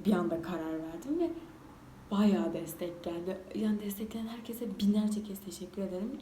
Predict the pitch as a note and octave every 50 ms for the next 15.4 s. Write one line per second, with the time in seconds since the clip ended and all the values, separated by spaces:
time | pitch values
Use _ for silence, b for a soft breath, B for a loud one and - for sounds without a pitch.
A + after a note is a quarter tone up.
0 | - - A3+ A3 G#3+ - - - B3 A#3 - - G3+ G3 - - G3+ F#3+ F3+ F3
1 | F3+ F#3 F#3+ F#3+ F3+ E3+ D#3+ D3+ D#3+ E3 E3 E3+ E3+ - - G#3 G3+ G3 G3+ G3
2 | F#3 - - F#3+ F#3 F#3 F3+ F3+ F3+ F3+ F3 - G3 F3 F3 F3 E3+ - F#3 E3+
3 | E3+ - - F3 F3+ D#3+ D#3+ - - D#3+ - - F3+ F3+ F3 - F3+ D#3+ D#3 D#3+
4 | D#3 - - - - - F3+ F3+ F3+ F3+ F3 D#3 - D#3 D3+ D#3 E3 D#3+ D#3 D#3
5 | D3+ - - - - - - - B B B B B B B B B B B B
6 | B B B B - - F#3 F#3 F#3+ G3 G#3+ G#3+ G#3 - - - - - - -
7 | E3 D#3+ D#3+ D#3 - - D#3+ E3+ - - - F3+ - E3 D#3 D#3 E3+ G#3 B3+ -
8 | - - B B B B B B B B B B B B B B B - - -
9 | - - - - - - G#3+ G#3+ A3 A3+ B3 - - - - - - - - -
10 | - - - - - - - G3+ G#3 A3+ C4 D4 D4 - - D4 C4+ C4+ C4+ C#4
11 | C#4 - G#3 F3 D#3 D#3 - - - - E3+ D#3+ D#3+ - - - - A#3 C4 C4
12 | - - - B3 A3+ A3+ B3 A#3+ A#3+ B3 B3+ B3+ - - - - - - - -
13 | F3+ E3+ - F3 F#3+ A3 C4 D4+ D#4+ D#4 D4+ C#4+ - C4+ C4+ - - G#3 F#3+ F#3
14 | G#3+ - - - - - - - B3 A3 G3 F3 E3+ - - A#3 A#3+ A3 G#3+ G#3
15 | F#3+ F3+ F3 E3 E3 E3 E3+